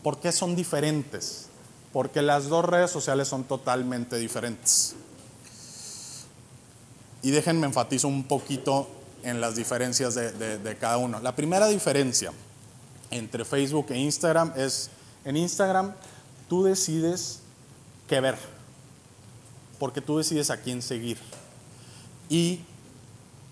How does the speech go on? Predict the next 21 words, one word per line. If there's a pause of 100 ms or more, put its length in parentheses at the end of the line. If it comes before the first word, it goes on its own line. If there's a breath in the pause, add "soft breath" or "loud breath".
(460)
si
no
sigues
a
alguien
conocido
tuyo,
nadie
se
va
a
sentir (720)
que,
"Oye,
¿por
qué
no
me
sigues
en
Instagram?",